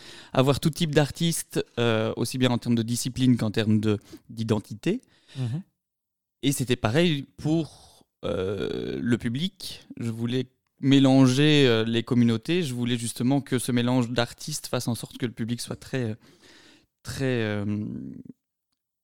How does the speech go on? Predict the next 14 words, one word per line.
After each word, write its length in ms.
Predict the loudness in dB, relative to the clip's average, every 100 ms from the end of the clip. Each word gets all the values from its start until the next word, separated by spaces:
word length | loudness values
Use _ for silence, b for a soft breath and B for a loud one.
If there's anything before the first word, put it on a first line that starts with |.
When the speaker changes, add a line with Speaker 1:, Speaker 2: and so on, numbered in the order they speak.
| _ -6
Speaker 1:
multiple. 840 | 2 4 4 -2 -12 -8 -2 -2 -4 b b b b -2
Et 60 | 0
c'est 140 | 2
d'ailleurs, 380 | 2 2 2 0 -2 -4
euh, 380 | -2 -2 -4 -6 -4
un 140 | -4
des 120 | -2
premi-, 440 | -6 -4 0 0 0
une 160 | 0 -2
des 80 |
premières 340 | -2 0 -2 0
portes 280 | -2 -2 -2
que 100 | -4
j'ai 680 | -4 -4 0 0 -2 -4